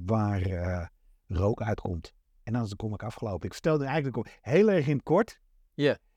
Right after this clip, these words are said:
Speaker 1: Maar wat een zalige serie is dit. Dit is echt, eh, ja, dit is, dit is Conan de Barbaar, eh, twee punt nul.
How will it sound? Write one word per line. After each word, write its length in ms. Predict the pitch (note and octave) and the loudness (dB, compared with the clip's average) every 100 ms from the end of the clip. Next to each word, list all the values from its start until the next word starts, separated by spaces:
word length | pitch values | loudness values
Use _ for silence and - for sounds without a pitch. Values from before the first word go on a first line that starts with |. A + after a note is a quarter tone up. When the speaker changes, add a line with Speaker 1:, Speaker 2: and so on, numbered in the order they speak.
| _ | _
Speaker 1:
Maar 520 | - B2+ C#3+ C#3+ A#2 | -4 0 2 0 -2
wat 300 | G#2 C#3 D#3 | -2 0 0
een 140 | C3+ C3 | -2 -6
zalige 580 | G#2 E3+ F3+ E3+ A#2+ A2 | -2 2 4 4 2 0
serie 420 | D3 C#3+ A2 G2+ | 0 2 2 -2
is 100 | F#2+ | -2
dit. 240 | F#2+ - _ _ _ - | -6 -8 _ _ _ -6
Dit 240 | C#3+ D3 | 0 0
is 140 | B2+ - | 0 -4
echt, 400 | F3+ E3+ C#3+ - | 0 0 0 -6
eh, 440 | C#3 D3+ C#3+ C#3 C3+ _ | -4 -2 0 0 -4 _
ja, 340 | - B2+ A2 - _ | -8 -6 -6 -10 _
dit 260 | A2+ C#3+ | -6 -2
is, 200 | C#3+ A#2+ | 0 0
dit 140 | C3 D3 | 0 0
is 160 | C3+ | -2
Conan 460 | - E3 D3+ D3 C3 | 2 4 4 4 2
de 100 | B2 | 0
Barbaar, 560 | A#2 G#2 D#3+ D3+ B2 - _ _ _ _ - | -2 0 2 2 0 -4 _ _ _ _ -12
eh, 360 | A2+ A#2+ B2 A#2 | -8 -4 -4 -8
twee 260 | - D3+ C#3+ | 0 4 4
punt 220 | A#2 A#2 | 2 0
nul. 380 | A2 D3+ C#3 F2+ | 2 2 2 0